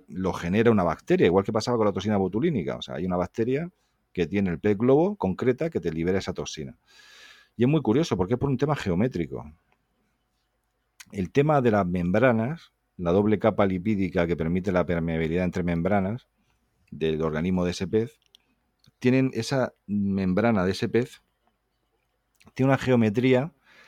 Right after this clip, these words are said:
que esa molécula pasa directamente y no bloquea los canales de sodio-potasio, que son los que bloquean en ti o en mí, o bloquearían esa toxina y haría que nos muriéramos por, porque no pasaría, no, no, no pasaría el, el impulso nervioso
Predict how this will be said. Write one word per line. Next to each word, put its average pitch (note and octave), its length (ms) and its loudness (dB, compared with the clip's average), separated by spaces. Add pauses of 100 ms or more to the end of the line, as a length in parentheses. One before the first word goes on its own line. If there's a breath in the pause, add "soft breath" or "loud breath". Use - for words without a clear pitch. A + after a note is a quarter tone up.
(220 soft breath)
que A2+ 140 2
esa C3 180 4
molécula A#2+ 680 2 (880)
pasa - 240 4
directamente A#2 760 2
y A2+ 120 2
no C3+ 160 10
bloquea B2 640 8
los F#2+ 220 2
canales A2+ 380 4
de A#2 80 2
sodio-potasio, A#2+ 720 4
que A2 100 2
son A2 140 0
los A2 80 2
que G2 120 0
bloquean G2+ 640 2
en D2+ 260 -8
ti A#2 160 0
o F2+ 100 4
en E2+ 100 0
mí, A#2 260 0 (340)
o D#2 120 -6
bloquearían G#2 840 0 (160)
esa G2+ 200 -2
toxina A2+ 400 0
y F#2+ 100 0
haría F#2 180 0
que G#2 80 -2
nos F2+ 100 -2
muriéramos G2 500 -2
por, D2+ 240 -6 (460)
porque E2 180 -6
no F2+ 100 -2
pasaría, F#2+ 440 0
no, F2+ 160 -2
no, F2 200 -4
no F2+ 120 -6
pasaría F#2 320 0
el, F#2 220 -2
el F2+ 140 -2
impulso G2+ 300 -4
nervioso G#2 520 0